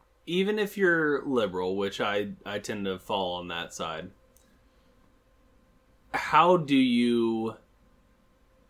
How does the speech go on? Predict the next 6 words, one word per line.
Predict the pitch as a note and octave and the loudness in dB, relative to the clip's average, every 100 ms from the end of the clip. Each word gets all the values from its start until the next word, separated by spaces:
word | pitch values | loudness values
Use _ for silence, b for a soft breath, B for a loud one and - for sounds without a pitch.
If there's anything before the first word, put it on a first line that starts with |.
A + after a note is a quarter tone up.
| _ - | _ -2
how | D#3 | 2
do | E3+ | 4
you | F3+ | 2
get | D3 C#3 - | 2 0 0
past | - G#2+ F2+ - - - b b b b b _ _ _ _ | -4 -2 -2 -8 -18 -20 b b b b b _ _ _ _
the, | A#2 A2 G2+ G2 F#2+ F#2 F2+ | -8 -4 -2 0 -2 -4 -8